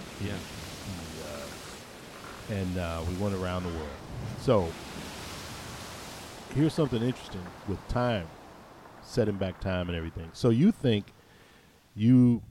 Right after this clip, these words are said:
Speaker 2: spring forward, fall backward an hour, and people say, "Oh, I have all these effects." Well, check this out. On Fe-, on Monday, February first, now this is twenty sixteen, this is me writing on the blog.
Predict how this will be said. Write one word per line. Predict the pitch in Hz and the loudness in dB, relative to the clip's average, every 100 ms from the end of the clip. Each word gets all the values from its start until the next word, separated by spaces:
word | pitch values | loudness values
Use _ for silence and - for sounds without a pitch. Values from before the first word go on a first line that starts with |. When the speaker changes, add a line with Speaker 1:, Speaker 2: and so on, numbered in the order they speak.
| - - - - - | -18 -18 -20 -18 -16
Speaker 2:
spring | - - 147 139 | -12 6 8 8
forward, | - 127 123 117 | 10 12 12 10
fall | 123 113 | 8 8
backward | 110 110 104 104 | 8 4 4 2
an | 95 | 2
hour, | 95 101 92 87 | 2 4 4 4
and | 80 | 2
people | 104 85 | 2 0
say, | - | 0
"Oh, | 98 110 | 0 0
I | 101 | -2
have | 98 92 | -2 -2
all | 90 90 | -2 -2
these | 87 | -6
effects." | 85 - 95 - - | -10 -8 -8 -8 -12
Well, | 98 | -8
check | - 120 | -6 -6
this | - 90 - | -4 -6 -8
out. | - - _ _ _ _ _ _ _ _ - - _ _ _ _ _ _ _ | -16 -20 _ _ _ _ _ _ _ _ -18 -18 _ _ _ _ _ _ _
On | 117 | 0
Fe-, | 104 143 151 | 2 2 4
on | 127 120 | 2 4
Monday, | 151 123 95 | 4 4 0
February | - 117 123 123 123 | 0 0 2 2 2
first, | - 90 80 - | 0 -4 -4 -10
now | 98 | -6
this | 95 98 | -6 -8
is | 95 | -10
twenty | 104 95 | -8 -8
sixteen, | - 90 - 120 113 101 | -8 -14 -8 -4 -4 -4
this | 87 | -8
is | 90 85 | -10 -4
me | 104 107 | -2 2
writing | 98 92 92 90 | 2 2 2 -2
on | 87 | -2
the | 85 | -4
blog. | 82 71 69 | -6 -8 -12